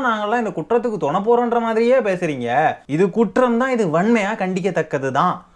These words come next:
இல்லைன்னு யாருமே சொல்லல. ஆனா அதுக்கு தக்க நடவடிக்கை எடுக்கப்படுதா அப்படின்றது மட்டும்தான் கேள்வி. இந்த குற்றமே நடந்திருக்க கூடாதுன்னு சொல்றது இருக்கு இல்லையா, இதை எப்படி நடக்காம இருந்திருக்க முடியும்னு கேட்டா அதுக்கு பதில் இல்ல. கேட்டா சொல்றாங்க, "அவனை எப்படி வெளியே விட்டாங்க, இத்தனை கேஸ் இருக்கு, அத்தனை கேஸ்."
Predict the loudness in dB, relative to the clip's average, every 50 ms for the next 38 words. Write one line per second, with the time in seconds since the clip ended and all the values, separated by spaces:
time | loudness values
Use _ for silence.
0 | _ _ -4 -2 0 2 4 4 4 4 4 2 2 2 2 2 0 0 0 0
1 | 0 0 0 0 0 -2 -6 -8 -2 0 2 2 2 2 2 2 2 2 2 2
2 | 0 0 -2 0 0 0 0 0 -2 0 0 0 0 0 -2 -2 0 2 2 2
3 | 2 2 0 0 0 2 2 2 2 2 2 2 2 2 2 2 2 0 -2 -4
4 | -4 -4 -4 -2 -2 -2 0 -2 -2 -2 -2 -4 -4 -4 -4 0 2 2 2 2
5 | 0 -6 -8 -10 _ -12 -10 -10 -8 -6 -6 -6 -2 -2 0 0 2 2 2 2
6 | 2 2 2 0 0 0 0 0 0 2 0 2 2 0 0 -2 -4 -4 -4 -2
7 | 0 0 0 0 0 -2 -4 -4 -2 -2 -2 -2 -4 -8 _ _ _ _ _ _
8 | _ _ -4 0 0 2 2 2 2 0 0 0 0 0 0 2 2 0 0 0
9 | 0 0 0 2 2 2 2 2 2 2 0 0 -2 -2 -2 -2 -2 0 -2 -2
10 | 0 0 0 0 0 0 -2 -4 -6 -4 -2 0 2 2 4 4 4 2 2 2
11 | 2 0 -2 -4 -12 _ _ _ _ _ -2 -2 0 2 2 0 0 0 -2 -2
12 | 0 0 0 0 0 -2 0 -2 -2 -2 -4 -4 -2 0 0 2 2 2 2 0
13 | 2 2 0 0 0 -2 -6 -6 -4 -4 -4 -2 -2 -2 -2 0 -2 -2 -2 0
14 | -2 -2 -2 -4 -6 -4 -6 -8 -8